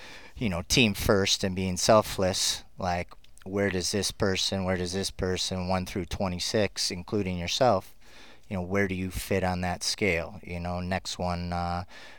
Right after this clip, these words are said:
we wanna be, uh, hardworking, you know, which I kinda say, you know, what you do in the dark shines in the light, you know, type of thing. So, um, you know, it's, it's easy to say and it's different to do, you know, so where does each person fit in there?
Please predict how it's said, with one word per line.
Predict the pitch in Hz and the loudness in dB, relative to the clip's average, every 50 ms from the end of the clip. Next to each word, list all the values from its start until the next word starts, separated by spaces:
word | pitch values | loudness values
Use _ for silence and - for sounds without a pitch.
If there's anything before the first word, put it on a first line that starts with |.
| - - - | -18 -10 -8
we | 104 95 | -6 -4
wanna | 87 95 92 90 90 85 | -2 -2 0 0 -2 -2
be, | - 95 87 87 87 85 85 - | -4 -4 -4 -4 -4 -4 -4 -4
uh, | - 90 85 85 | -2 -2 -2 -2
hardworking, | 85 - 101 104 92 87 87 87 98 92 90 - - 87 82 87 87 85 - - | -2 2 4 4 4 4 2 0 0 0 0 -2 -4 -8 -8 -8 -10 -10 -10 -8
you | 98 95 92 | -6 -6 -4
know, | 90 90 90 90 87 87 | -2 -2 -2 -2 -2 -2
which | 90 87 - - - - - - - - - - - - | -4 -4 -2 -2 -2 -2 -4 -8 -14 -20 -20 -10 -6 -6
I | 90 | -4
kinda | - - 95 87 87 - | -2 0 0 0 0 -2
say, | - - 92 90 87 | -2 -2 0 -2 -2
you | 87 92 92 | -2 -4 -4
know, | 92 87 | -2 -2
what | 87 87 - | -4 -4 -6
you | - 90 | -6 -6
do | 85 92 95 90 | -4 -2 -2 -2
in | 90 85 | -2 -2
the | 85 | -4
dark | 82 - 95 90 87 85 - | -4 0 0 0 0 0 0
shines | - - 95 87 87 90 85 | -2 0 0 0 0 -2 -4
in | 85 85 | -6 -6
the | 85 85 | -6 -2
light, | 90 92 98 92 87 - - | 2 2 4 4 2 0 -6
you | 90 87 85 | -8 -6 -4
know, | 90 92 92 90 - | -4 -4 -4 -4 -2
type | - 92 85 - | -4 -4 -4 -4
of | 85 - | -8 -10
thing. | - - 117 107 95 87 85 | 0 4 4 4 4 2 -2
So, | - - - 98 92 87 85 - - - - - - - - - - - - | -4 -2 0 2 2 2 0 -4 -8 -14 -18 -18 -18 -18 -18 -18 -18 -10 -4
um, | 95 95 90 90 90 87 87 87 87 90 - - - - - - - - - - - - - - - - | -2 0 2 2 2 0 0 -4 -6 -10 -12 -14 -18 -20 -20 -20 -20 -20 -20 -20 -20 -18 -18 -18 -10 -6
you | 101 95 | -6 -6
know, | 87 87 85 87 - - | -4 -6 -10 -10 -12 -14
it's, | - - - - | -16 -14 -12 -10
it's | 95 - - 101 | -8 -4 -4 -2
easy | 95 87 90 92 | -2 -2 -2 0
to | 90 90 - | 0 0 2
say | - - 113 107 104 101 98 95 | 4 6 6 8 8 8 6 4
and | 92 92 | 2 0
it's | 90 - | -2 -2
different | - 104 95 - - 95 87 - | 0 0 0 0 -2 -6 -6 -6
to | - - | -6 -8
do, | 85 - - 101 104 101 92 90 | -6 -2 0 2 2 4 2 2
you | 87 87 87 87 | 0 -2 -2 -2
know, | 87 87 90 95 | -2 -2 -2 -2
so | - - - 104 95 90 90 87 87 85 - - - - | -2 0 2 4 4 4 4 2 0 -2 -8 -14 -10 -2
where | - 101 98 95 92 | 2 4 4 4 4
does | 95 90 87 98 | 2 0 0 -2
each | 98 92 - - - - | -2 0 0 -2 0 2
person | 107 98 92 - - 92 95 | 0 0 0 -2 -4 -6 -6
fit | - - - 110 101 - - | -6 0 2 2 2 2 0
in | 92 90 90 90 | -4 -4 -2 0
there? | 95 104 101 92 87 82 85 85 | 2 2 4 4 2 2 0 -2